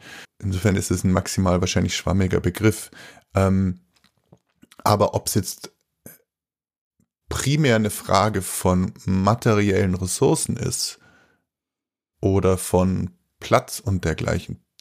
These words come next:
da setze ich so ein kleines Fragezeichen hin.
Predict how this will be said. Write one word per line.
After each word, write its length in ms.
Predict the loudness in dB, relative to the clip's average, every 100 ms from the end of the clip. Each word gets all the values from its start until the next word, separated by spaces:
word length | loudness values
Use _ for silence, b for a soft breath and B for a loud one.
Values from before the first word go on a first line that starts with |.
| _ _ -4
da 400 | 0 2 2 0
setze 300 | -4 -8 -6
ich 60 | -4
so 100 | -4
ein 40 |
kleines 280 | -2 -2 -4
Fragezeichen 680 | -6 -8 -8 -10 -12 -12 -12
hin. 280 | -10 -10